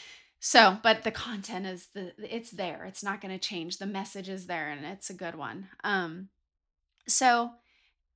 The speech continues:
you know, there you have it. It's like, and now I'm starting a clothing, um, business, and I'm putting out the mission arm, Faith Beyond the Walls, and I've got Jillian Ahona Ministries, and we've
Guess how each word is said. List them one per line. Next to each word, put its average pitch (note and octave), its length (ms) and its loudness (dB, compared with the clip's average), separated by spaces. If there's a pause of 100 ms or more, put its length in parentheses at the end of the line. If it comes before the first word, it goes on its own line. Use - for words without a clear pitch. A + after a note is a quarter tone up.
(120)
you D4 120 6
know, C#4+ 180 6
there C#4+ 160 4
you D#4+ 200 2
have F#3+ 280 2
it. F#3 240 -4
It's A3 200 -6
like, G#3+ 220 -2
and A3 160 -8
now A3 260 2
I'm G#3 280 0
starting G#3+ 460 -2
a G3+ 80 -12
clothing, G3+ 840 -8 (260)
um, F#3+ 340 -10
business, G3 680 -10
and F#3 120 -10
I'm F3+ 380 -12 (540)
putting G#3 240 -8
out G3 200 -2
the G3+ 60 -10
mission G3 420 -4
arm, F#3+ 320 -2
Faith F#3+ 400 -14
Beyond G3 240 -10
the F#3+ 60 -10
Walls, F#3+ 500 -6
and E3+ 80 -14
I've F3 160 -16
got F3+ 240 -12
Jillian G#3 360 -12
Ahona G3+ 280 -10
Ministries, G3 680 -8
and F3 100 -16
we've F3+ 240 -16